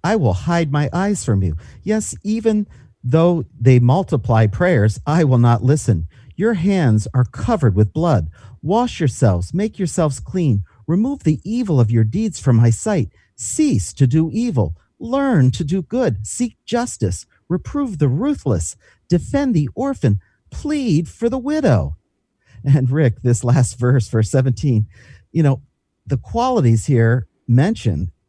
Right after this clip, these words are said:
are those lessons Jesus was looking for from the scribes and Pharisees so that they could learn to do good, seek justice, reprove the ruthless, defend the orphans, and plead for the widows.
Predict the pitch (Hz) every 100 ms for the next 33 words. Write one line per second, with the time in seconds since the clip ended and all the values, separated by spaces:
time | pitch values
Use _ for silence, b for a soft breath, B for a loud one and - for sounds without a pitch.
0 | _ 143 147 165 147 143 190 220 127 110
1 | - 160 233 226 143 131 117 120 - 117
2 | 214 269 160 123 110 - 120 113 127 135
3 | 143 147 139 165 147 139 139 196 214 180
4 | 113 95 - B B B B - _ -
5 | 196 180 170 - 233 294 - 160 123 -
6 | _ 127 143 147 143 120 131 110 123 104
7 | 92 - 156 - 139 131 - 123 104 131
8 | 110 156 139 117 127 120 123 123 113 104
9 | 131 113 131 131 123 120 117 120 135 110
10 | - 151 131 120 107 - 113 107 113 104
11 | 85 78 -